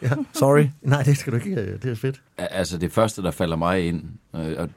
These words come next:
Speaker 3: og det er også lidt animeret af, at vi lige har stået på den her messe, det er i virkeligheden bare nysgerrighed. Mm.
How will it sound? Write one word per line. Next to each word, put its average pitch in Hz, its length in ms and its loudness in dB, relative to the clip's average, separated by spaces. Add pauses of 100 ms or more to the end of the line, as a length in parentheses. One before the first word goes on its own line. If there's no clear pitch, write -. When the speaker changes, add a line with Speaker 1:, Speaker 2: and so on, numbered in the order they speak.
Speaker 3:
og 80 220 -4
det 85 360 0
er 73 220 0
også 82 340 -2
lidt 90 140 -4
animeret 85 480 0
af, 80 80 0
at 76 80 -2
vi 80 60 -2
lige 80 100 -2
har 87 60 0
stået 90 240 -4
på 87 60 -8
den 82 100 0
her 85 120 0
messe, 80 400 -4
det 90 180 -4
er 85 40 0
i 82 40 -2
virkeligheden 87 460 -2
bare 73 180 0
nysgerrighed. 73 600 -4 (420)
Mm. 190 60 -8